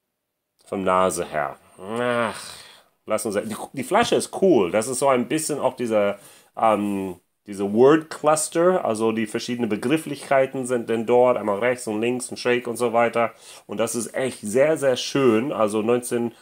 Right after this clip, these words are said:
sorry, zweitausendfünfzehn sieht es aus, aus vom Design. Oh, lass uns sehen. Oh, das war der ähnliche Geruch, den ich hatte bei,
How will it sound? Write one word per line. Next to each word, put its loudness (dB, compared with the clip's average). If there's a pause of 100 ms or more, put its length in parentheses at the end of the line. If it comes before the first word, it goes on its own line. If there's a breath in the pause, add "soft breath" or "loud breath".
sorry, 0
zweitausendfünfzehn 2
sieht -4
es -6
aus, 0
aus -2
vom -6
Design. -2 (2250)
Oh, -2 (400 loud breath)
lass -6
uns -6
sehen. -6
Oh, -14
das -8
war 2
der -2
ähnliche -2
Geruch, -2
den -4
ich -8
hatte -4
bei, 0